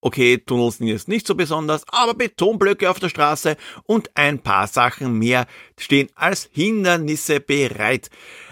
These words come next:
Aber das ist nicht die einzige Besonderheit.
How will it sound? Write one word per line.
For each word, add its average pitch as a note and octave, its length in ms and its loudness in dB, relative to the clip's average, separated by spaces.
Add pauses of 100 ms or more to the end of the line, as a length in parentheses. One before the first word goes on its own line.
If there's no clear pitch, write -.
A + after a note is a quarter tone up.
(180)
Aber C#3+ 320 4
das F3 180 -2
ist C3+ 220 -2
nicht D3+ 280 -2
die E3 240 -4
einzige A2 400 0
Besonderheit. G2+ 680 -4